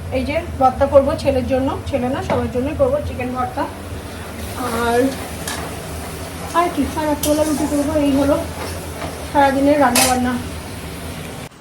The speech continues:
আজকে আমি ভাত উপর দিতে গেছিলাম, আর গ্যাস লাইটের ইয়েটা, উম, পুরো ফ্যানের মধ্যে পড়েছে। জানি না আমার গ্যাস লাইটটা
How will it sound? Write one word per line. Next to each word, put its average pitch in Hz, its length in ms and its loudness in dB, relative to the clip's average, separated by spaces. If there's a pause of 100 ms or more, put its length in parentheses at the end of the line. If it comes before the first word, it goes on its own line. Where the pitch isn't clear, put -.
(1300)
আজকে 277 260 2
আমি 381 100 2 (100)
ভাত 269 240 6
উপর 339 220 -2
দিতে 359 200 2
গেছিলাম, 381 380 4 (100)
আর 330 80 4 (100)
গ্যাস 285 200 4 (120)
লাইটের 330 580 0
ইয়েটা, 302 300 0 (220)
উম, 277 320 0
পুরো 311 180 0 (120)
ফ্যানের 269 300 0
মধ্যে 262 260 -2
পড়েছে। 247 240 -4 (120)
জানি 247 200 -2
না 285 120 -4
আমার 285 200 -2
গ্যাস 247 220 0
লাইটটা 254 280 -4